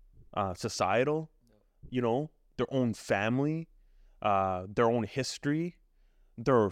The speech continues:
thoughts of what their future is gonna look like. So, my God, like, w-, it's like, what can we do to bring back the feel-good era? And I think that's what we can do with this podcast, the way,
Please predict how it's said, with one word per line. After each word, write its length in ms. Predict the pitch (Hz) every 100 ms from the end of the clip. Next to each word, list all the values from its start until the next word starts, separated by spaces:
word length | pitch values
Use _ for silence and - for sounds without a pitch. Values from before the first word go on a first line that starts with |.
| - -
thoughts 380 | 110 127 165
of 120 | 123 113
what 300 | 110 104 -
their 100 | 90
future 360 | - 135 151
is 100 | 143
gonna 200 | 147 151
look 280 | 147 151 -
like. 300 | 143 156 156
So, 300 | - 170 120
my 280 | 104 104 95
God, 360 | 107 156 139
like, 180 | 101 95
w-, 220 | 107 90
it's 140 | 120 -
like, 180 | 113 - _ _ _
what 380 | 131 127 185 -
can 240 | 160 135
we 120 | 127
do 320 | 123 120 147 143
to 100 | 117
bring 400 | 107 123 151 131
back 320 | 101 92 -
the 80 | 92
feel-good 760 | - - 127 110 107 101 95 -
era? 320 | 101 95 92
And 120 | 98
I 80 | 113
think 300 | 110 147 143 -
that's 300 | 120 - 110
what 140 | -
we 100 | 101
can 200 | 104 101
do 120 | 107
with 180 | 104 95
this 160 | 92 -
podcast, 680 | - 98 98 - 113 135 -
the 80 | 95
way, 460 | 98 98 95 95